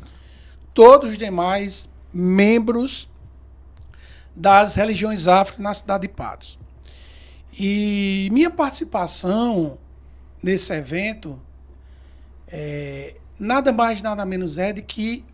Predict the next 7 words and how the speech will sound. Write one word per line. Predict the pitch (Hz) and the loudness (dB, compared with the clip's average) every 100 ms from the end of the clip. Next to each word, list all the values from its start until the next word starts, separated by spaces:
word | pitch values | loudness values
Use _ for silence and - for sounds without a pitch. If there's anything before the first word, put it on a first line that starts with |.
| - | -16
valorização | 156 277 285 269 262 254 - | -4 -2 -2 -4 -4 -6 -6
das | 254 240 | -8 -8
culturas | - 220 269 302 254 165 - | -10 -2 2 2 0 -6 -8
tradicionais | - 190 185 - 175 185 208 175 | -8 -8 -8 -8 -6 -4 -4 -4
em | 170 | -8
nosso | 156 - | -8 -10
município. | 143 143 135 - - | -14 -12 -12 -14 -20